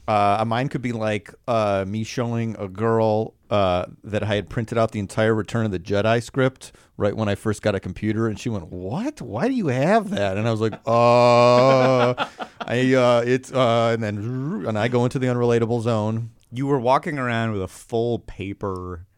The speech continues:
Speaker 1: It was a big, and it
Speaker 2: printed
Speaker 1: was in a file, it was like, or it was in, like, a folder. I had the full
Speaker 2: Mm-hmm.
Speaker 1: script.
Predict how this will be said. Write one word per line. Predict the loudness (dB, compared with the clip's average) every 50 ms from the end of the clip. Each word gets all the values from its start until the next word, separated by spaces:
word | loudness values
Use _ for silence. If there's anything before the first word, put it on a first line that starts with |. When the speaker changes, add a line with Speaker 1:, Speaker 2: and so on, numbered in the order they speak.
| _ _ _ _ _ 0
Speaker 1:
It | 2
was | 2 2
a | 2
big, | 2 2 2
and | 4 4
it | 4
Speaker 2:
printed | 2
Speaker 1:
was | 2 2
in | 2 2
a | 0 0
file, | 0 2 2 2 2 2 0
it | 0
was | -2 -2
like, | -2 0
or | 2 2 2
it | 2
was | 0 -2
in, | -4 -8
like, | -8 -8
a | -8
folder. | -8 -6 -6 -6 -6 -6 -8 -10 -12 -16 -14 -8 -4
I | 0
had | 0 0 0
the | 0
full | -2 -2 -2
Speaker 2:
Mm-hmm. | -4
Speaker 1:
script. | -4 -4 -2 0 0 -2 -2 -6 -20 -20